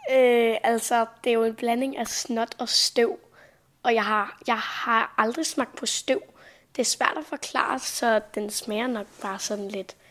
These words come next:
Jeg ved, jeg ved ikke, om snot er salt eller sådan noget. Det har,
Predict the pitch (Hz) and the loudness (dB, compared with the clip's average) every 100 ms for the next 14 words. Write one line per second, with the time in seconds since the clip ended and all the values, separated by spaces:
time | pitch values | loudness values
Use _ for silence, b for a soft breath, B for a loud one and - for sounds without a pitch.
0 | b b b 226 226 - 247 226 311 320 | b b b -4 -4 -2 -2 4 4 4
1 | - 247 - 240 233 - 233 - - 240 | 2 0 0 0 0 -2 -4 -2 2 2
2 | - 247 220 214 - 233 208 - b b | 2 -2 -2 -2 -2 0 0 -4 b b
3 | b b b 240 214 | b b b 0 0